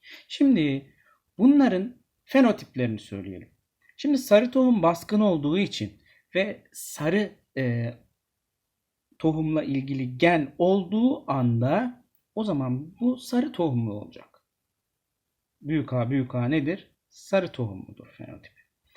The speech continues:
Büyük A, küçük A, bu da sarı tohumludur. Ama hocam küçük A var. Küçük A var ama küçük A neydi arkadaşlar? Çekinikti.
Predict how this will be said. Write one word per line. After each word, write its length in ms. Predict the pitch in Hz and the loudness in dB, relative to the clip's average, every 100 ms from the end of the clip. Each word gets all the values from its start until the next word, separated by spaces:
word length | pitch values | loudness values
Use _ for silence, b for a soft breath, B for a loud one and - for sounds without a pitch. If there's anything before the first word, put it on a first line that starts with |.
| B B B 151 | B B B 0
Büyük 280 | 220 247 | 0 2
A, 160 | 247 247 | 4 4
küçük 340 | - - - | 0 -10 -4
A, 320 | 240 254 - _ _ _ _ _ _ _ _ - | -2 -2 -6 _ _ _ _ _ _ _ _ 2
bu 80 | |
da 100 | 254 | 4
sarı 280 | 262 240 208 | 4 2 2
tohumludur. 540 | - 170 165 151 151 196 - | -2 -2 -2 -4 -6 -4 0
Ama 240 | 196 226 | 2 4
hocam 300 | 220 254 247 | 4 2 0
küçük 320 | - - - | -4 -8 2
A 220 | 277 254 | 4 6
var. 280 | 196 220 - b b b b | 6 4 -2 b b b b
Küçük 260 | - - 185 | -14 -2 2
A 180 | 185 | 2
var 140 | 170 196 | 2 4
ama 220 | 254 233 | 4 2
küçük 280 | - - 214 | -2 -2 2
A 100 | 214 | 4
neydi 300 | 185 233 220 | 4 2 2
arkadaşlar? 680 | 190 - 180 180 254 247 | 2 0 -2 -2 -4 -6
Çekinikti. 640 | - 143 - 196 202 - | -6 -6 -2 -2 -2 -6